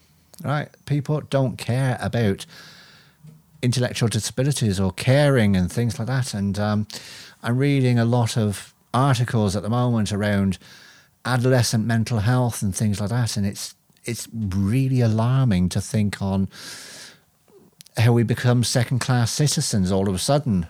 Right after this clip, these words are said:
if we have any kind of, uh, mental imbalance or intellectual disabilities. So my hat is off to this person.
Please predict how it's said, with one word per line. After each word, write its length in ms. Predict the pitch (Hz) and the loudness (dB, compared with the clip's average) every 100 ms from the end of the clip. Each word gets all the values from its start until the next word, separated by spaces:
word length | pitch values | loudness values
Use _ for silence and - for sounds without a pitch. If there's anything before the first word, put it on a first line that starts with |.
| - | -6
if 180 | 104 95 | -8 -6
we 140 | 101 98 | -4 -2
have 320 | 92 101 95 | -2 -2 0
any 160 | 101 | -2
kind 380 | 98 107 101 101 | -2 0 0 2
of, 180 | 98 90 | 0 2
uh, 240 | 98 101 - | 2 2 0
mental 320 | 113 110 107 | 0 0 2
imbalance 500 | 107 101 127 135 - | 2 2 2 0 0
or 160 | 101 95 | 0 2
intellectual 460 | 92 95 90 98 | 2 -2 -4 -4
disabilities. 760 | 92 98 101 104 139 113 87 80 - - - - - - - - | -4 -4 -4 -2 -2 -2 -4 -6 -14 -20 -20 -20 -20 -20 -20 -18
So 540 | - 156 151 147 139 - | -2 4 6 6 4 0
my 520 | 151 165 156 143 - - _ | 0 2 2 0 -4 -10 _
hat 320 | - 107 160 - | -2 2 4 2
is 140 | 110 | 4
off 440 | 151 175 - - - | 4 4 0 -16 -12
to 120 | - 104 | -6 0
this 420 | 98 - - - _ - | 0 0 -4 -8 _ -2
person. 560 | 135 165 - 95 80 | 2 4 2 0 0